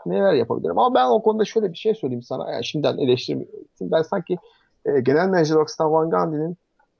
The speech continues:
e, yani çok böyle çok garip bir hamle yaparsa şaşırmam. Yani inan-, kimsenin beklemediği şu bir oyuncuya inanılmaz bir kontrat verirse şaşırmam. E sen diyorsun çok tez canlı diye. Ya bir akşam kafasına yatar.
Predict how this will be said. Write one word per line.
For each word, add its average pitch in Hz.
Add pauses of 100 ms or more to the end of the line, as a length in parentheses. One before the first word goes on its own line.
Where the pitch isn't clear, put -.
(160)
e, - (1160)
yani 120
çok - (120)
böyle 196 (100)
çok -
garip 214
bir 170 (380)
hamle 190
yaparsa 190 (520)
şaşırmam. 147 (140)
Yani 110 (100)
inan-, 156
kimsenin 156
beklemediği 151
şu -
bir 160
oyuncuya 151
inanılmaz 151
bir 139
kontrat 143
verirse 139
şaşırmam. 160 (340)
E -
sen 147
diyorsun 175
çok 147
tez 160
canlı 143
diye. 165 (340)
Ya 151
bir 233
akşam 196
kafasına 190
yatar. 190